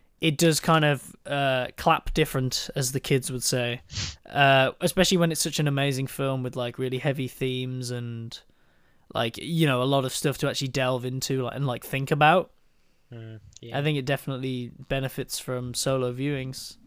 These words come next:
Speaker 1: 'Cause I,
Speaker 2: I
Speaker 1: I've,
Speaker 2: enjoyed
Speaker 1: I've seen
Speaker 2: mine.
Speaker 1: this film maybe, like, three or four times or something, and two times with people, two times alone, and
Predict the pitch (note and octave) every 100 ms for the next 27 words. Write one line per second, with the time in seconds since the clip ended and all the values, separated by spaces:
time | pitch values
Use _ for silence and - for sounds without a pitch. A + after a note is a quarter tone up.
0 | - _ - - - - F3+ F3 F#3+ -
1 | F#3 F#3 G#3+ G3 F3 F3+ E3 D#3 C#3+ C#3
2 | - D3+ C#3+ C#3 C#3 C3+ C#3 C#3+ C#3+ D3
3 | - D3 D3+ C#3 B2+ B2 A#2+ _ - D3+
4 | - C#3+ C3+ A#2 C3+ - C3+ C3 - -
5 | C3+ C3+ C3 C3 C3 C3+ B2+ A#2+